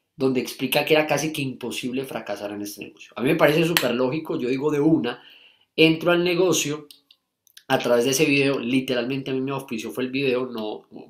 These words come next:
no mi tía, porque al final ella no sabía explicar esto, incluso ya a los tres meses se, se raja y se mete a,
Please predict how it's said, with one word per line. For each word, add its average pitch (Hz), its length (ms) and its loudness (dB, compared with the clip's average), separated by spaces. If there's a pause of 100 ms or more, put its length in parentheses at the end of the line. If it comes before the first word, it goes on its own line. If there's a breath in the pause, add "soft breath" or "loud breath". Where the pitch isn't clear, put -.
no 107 240 -8
mi 127 160 -6
tía, 135 180 -2
porque 131 220 -10
al 107 100 -4
final 107 260 -8
ella 123 180 -2
no 123 140 -4
sabía 127 280 -2
explicar 113 440 -6
esto, 127 320 -4 (360 soft breath)
incluso 113 420 -6
ya 127 100 2
a 131 40 2
los - 160 -2
tres 113 180 -4
meses 123 260 -4
se, 113 220 -8
se 107 160 -6
raja 113 300 0
y - 20 -2
se 120 120 -6
mete 113 280 -2
a, 107 320 -2